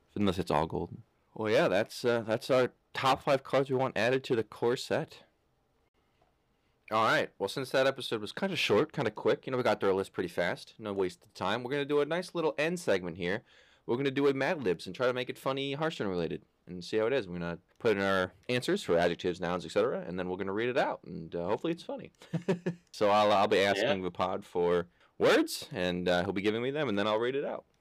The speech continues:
Speaker 1: Hopefully this is fun. All right, I, uh,
Speaker 2: Yeah,
Speaker 1: I need an
Speaker 2: hopefully.
Speaker 1: adjective.
Speaker 2: Adjective. Hearthstone related.
Speaker 1: I mean, as much as you want.
Speaker 2: Ideally. Ideally. Ad-, all adjectives just went out of my mind.
Speaker 1: <laughs> I couldn't tell you what an adjective is.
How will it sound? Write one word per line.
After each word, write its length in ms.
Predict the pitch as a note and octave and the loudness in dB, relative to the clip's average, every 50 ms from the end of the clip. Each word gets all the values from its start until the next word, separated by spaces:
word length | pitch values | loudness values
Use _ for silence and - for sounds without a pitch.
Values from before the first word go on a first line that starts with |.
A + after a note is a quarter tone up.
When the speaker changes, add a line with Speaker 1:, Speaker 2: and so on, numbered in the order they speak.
| _ _ _ | _ _ _
Speaker 1:
Hopefully 240 | - F#2+ - - G2 | -2 -2 -2 -2 -4
this 160 | F#2+ G2 - | -4 -4 -8
is 120 | A2 - - | -10 -10 -10
fun. 180 | - B3+ - - _ _ _ _ _ | -10 -10 -10 -14 _ _ _ _ _
All 80 | - - | 0 2
right, 120 | - - - | 2 2 0
I, 260 | F#2+ G2 G2 G2+ G#2 | 0 -2 0 0 0
uh, 180 | G#2 G#2 G#2 | 2 2 2
Speaker 2:
Yeah, 60 | G#2 - | 0 0
Speaker 1:
I 100 | - G2 | -2 0
need 160 | G#2 A2 A2 | 0 0 0
an 120 | G#2+ G2 E2+ | 0 0 0
Speaker 2:
hopefully. 140 | E2 F#2 D3 | 2 2 0
Speaker 1:
adjective. 340 | - - - - - - _ _ - _ _ _ - | 0 -2 -8 -8 -8 -8 _ _ -20 _ _ _ 0
Speaker 2:
Adjective. 880 | G2+ - - G#3+ A3 - - - - - - - - - - - - _ _ _ - - _ - | 2 2 2 2 2 0 -4 -8 -8 -16 -16 -16 -20 -20 -20 -20 -20 _ _ _ -16 -14 _ -2
Hearthstone 400 | A2 A2 A2 - B2+ A#2+ G#2+ G#2 | -2 -2 -2 -4 -4 -4 -2 -2
related. 500 | G2+ G2 F#2 F#2+ F#2 - - - _ - | -2 -2 -4 -6 -8 -10 -14 -16 _ -14
Speaker 1:
I 120 | - A#1+ | -12 -12
mean, 200 | B1+ C2 G#1 G1+ _ _ _ _ _ _ | -10 -12 -14 -14 _ _ _ _ _ _
as 100 | - - | -14 -12
much 160 | - D#2 - | -12 -12 -12
as 100 | D#2 - | -12 -12
you 100 | D#2+ C#2+ | -10 -8
want. 160 | D2+ E2+ - | -4 -4 -4
Speaker 2:
Ideally. 400 | A2 F#2+ F#2+ - - G1+ - - - - _ _ _ _ - | -2 -4 -6 -6 -6 -10 -12 -14 -16 -20 _ _ _ _ -10
Ideally. 540 | G2 G2 F#2+ G2 G2 F#2+ F#2 F2+ F#2 F#2+ _ _ _ _ _ - - | -10 -8 -6 -6 -6 -6 -8 -10 -12 -14 _ _ _ _ _ -2 2
Ad-, 220 | G#2 G#2 G#2 - - | 4 4 4 4 2
all 240 | G#2+ A2 A#2 A2+ - | 6 6 8 8 8
adjectives 480 | G2+ G2 G2 F#2+ F#2 - - F#2 F2+ | 4 2 2 0 -4 -10 -14 -12 -10
just 220 | - G2 F2+ - - | -10 -10 -10 -4 -4
went 100 | G2 F#2 | -2 0
out 120 | F#2 F2+ | 0 -2
of 60 | F2+ F#2 | -4 -6
my 80 | F#2 | -8
mind. 280 | F#2 F#2 F2+ F2+ F2+ - | -8 -8 -10 -4 -4 -4
Speaker 1:
<laughs> 360 | - - - - - - B2+ | -4 -4 -6 -8 -8 -2 0
I 340 | F#3 F3 D3 C3 D3+ D#3+ D#3 | 2 4 4 6 6 6 10
couldn't 180 | - G3+ - - | 10 10 10 10
tell 180 | F#3 - F3+ | 6 6 6
you 60 | F#2 F#2 | 6 6
what 100 | F2+ E2+ | 4 2
an 80 | E2 | 2
adjective 360 | E2 E2+ E2+ F2 - G2+ F2+ | -4 -4 -4 -4 -2 0 0
is. 300 | G2 A2 A#2+ F#2+ - - | 0 0 -2 -6 -10 -16